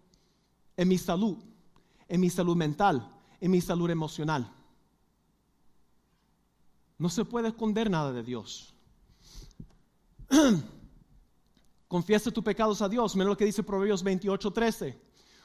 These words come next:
"Los que encubren sus pecados no prosperan.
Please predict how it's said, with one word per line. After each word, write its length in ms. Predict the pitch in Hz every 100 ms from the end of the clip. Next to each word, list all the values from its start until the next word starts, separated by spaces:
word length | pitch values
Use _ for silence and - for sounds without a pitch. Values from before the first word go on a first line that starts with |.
| _
"Los 240 | 202 214 220
que 220 | 226 226
encubren 800 | 214 202 202 302 370 302 247 220
sus 260 | - 247
pecados 560 | - 220 196 175 185 175
no 160 | 202 202
prosperan. 640 | 254 - 294 320 160